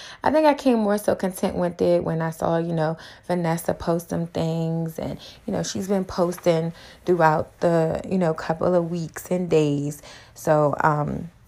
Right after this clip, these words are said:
it's been really good to see that. It's just, you know, when you lose, when we lose these, um, celebrities, it's like, you know, they're,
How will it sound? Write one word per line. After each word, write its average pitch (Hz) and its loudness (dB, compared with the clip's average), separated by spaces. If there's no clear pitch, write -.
it's 190 0
been 170 0
really 170 2
good 170 -2
to - -14
see - -10
that. 151 4
It's 185 0
just, 175 4
you 180 0
know, 156 -2
when 180 2
you 175 2
lose, 208 2
when 175 0
we 190 0
lose 202 0
these, 180 -2
um, 160 -2
celebrities, 180 2
it's - -12
like, 190 -4
you 175 2
know, 160 2
they're, 170 6